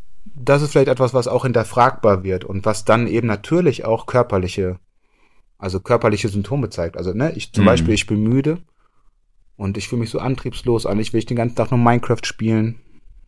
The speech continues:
Speaker 1: Also eigentlich möchte ich mich gar nicht bewegen, sondern lieber Minecraft spielen und Burger essen, so etwas halt. Und vorher war das vielleicht ein Jugendlicher, der,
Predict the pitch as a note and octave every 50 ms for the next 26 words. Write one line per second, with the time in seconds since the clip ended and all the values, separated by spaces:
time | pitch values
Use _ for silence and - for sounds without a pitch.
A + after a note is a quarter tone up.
0 | - - G2+ G#2 G2+ G#2+ G#2 - - G#2+ A2 A2+ A2+ A2+ A#2 G#2+ - A#2+ A2 G#2+
1 | G#2 - A#2 G#2 - - E2 - A#2 - - - G2+ A2 A#2+ A#2 - - A#2 G2+
2 | A2 A#2 A2 A2 G#2 A2 A2 A2 G#2+ - - A#2 A#2 A#2 A2+ A2 G#2+ G#2 G#2+ G#2+
3 | - G#2+ F#2+ - - - G#2 G#2 F#2+ G2 - B2 B2 C3+ B2+ B2 A2+ - G#2 A2
4 | - - G#2+ G2+ - _ G#2+ A2 G2+ F2 - - E2 - - A2 B2+ D#3 - _
5 | _ _ _ - - - _ _ _ _ _ _ _ _ _ _ - - - -
6 | - - - - B2+ B2+ - - - C3+ C#3+ C#3+ C3 C3 C#3 C3+ C3+ C3 - -
7 | C3+ B2+ A#2+ - B2+ A#2+ A#2 B2+ C3+ D3 C#3 C3 - C#3+ C3 A#2+ B2+ B2+ B2+ C3
8 | C3+ -